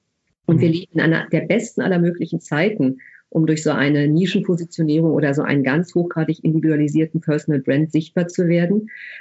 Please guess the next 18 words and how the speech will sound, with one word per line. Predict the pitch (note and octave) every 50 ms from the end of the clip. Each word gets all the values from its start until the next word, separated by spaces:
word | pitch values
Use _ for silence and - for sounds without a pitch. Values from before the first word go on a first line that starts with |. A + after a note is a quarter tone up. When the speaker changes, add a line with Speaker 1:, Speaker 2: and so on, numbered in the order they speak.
| - - _
Speaker 1:
Weil | D#3 D3+ C#3
die | E3 G3+ A3
Möglichkeiten, | G#3 F#3+ G3+ A3 G#3+ - F#3+ - - F#3+ F3 E3+ F3 E3+
die | E3 D#3+
wir | E3+ E3+
durch | E3 E3 -
die | - E3
Digitalisierung | - D#3+ D3+ E3 - E3 D#3+ D#3 D3+ D3 D#3 E3 F3 F3
hatten, | E3+ E3+ - E3 D#3+
hatte | D#3 D#3 - C3+
keine | - - D3+ C3+ D3+ D3+
Generation | D#3+ D#3 D3+ D3+ C#3+ - - C#3+ C#3 C#3+
vor | - - B2+ A#2 -
uns. | - A#2+ A#2 A#3+ - - - _ _ -
Speaker 2:
Mhm, | C3+ B2 A2 A2+ A2 A2+ A2 - - - -
mhm. | C3+ A#2+ B2 B2+ C3 - C#3
Okay, | C3+ C3 - C#3+
super. | C3 - D#3 D3+ - D3+ C#3